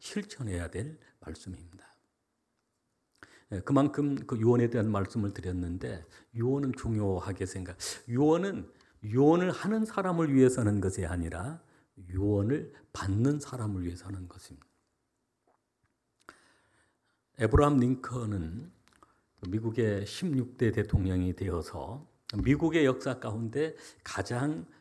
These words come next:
위대했던 대통령으로 남아있는 사람이 링컨입니다. 링컨은, 어, 일반적으로 그 교육기를, 교육기관에서 교육을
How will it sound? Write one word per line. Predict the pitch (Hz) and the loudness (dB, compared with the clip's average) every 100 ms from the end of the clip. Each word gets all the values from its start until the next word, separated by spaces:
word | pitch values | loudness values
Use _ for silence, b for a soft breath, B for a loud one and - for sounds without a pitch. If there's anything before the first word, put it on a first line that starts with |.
| b | b
위대했던 | 95 92 123 139 143 127 139 - 156 165 160 - | -14 -4 -2 4 4 4 0 0 -2 -2 -4 -2
대통령으로 | 110 - 120 101 101 98 104 120 151 - | -2 0 -2 0 0 0 0 0 -2 -4
남아있는 | 95 98 95 92 90 | -4 -2 -2 -2 -4
사람이 | 90 85 90 117 156 B - | -6 -6 -6 -6 -8 B -6
링컨입니다. | 95 131 - 95 78 78 - - _ _ _ _ _ b b b b | -4 -4 -6 -12 -12 -18 -20 -20 _ _ _ _ _ b b b b
링컨은, | 101 123 160 170 180 151 98 - B B B - | 2 2 2 -2 -4 -6 -10 -18 B B B -16
어, | 95 82 85 123 | -14 -14 -16 -4
일반적으로 | 123 143 147 147 165 165 143 - - | 0 2 0 -2 -8 -8 -8 -14 -8
그 | 120 - | -8 0
교육기를, | 113 123 113 - 107 - | 4 4 2 -2 -6 -2
교육기관에서 | - 135 139 - 147 139 135 143 | 4 4 2 -2 0 2 2 0
교육을 | - 107 107 104 139 151 | 0 -2 0 -2 -4 -4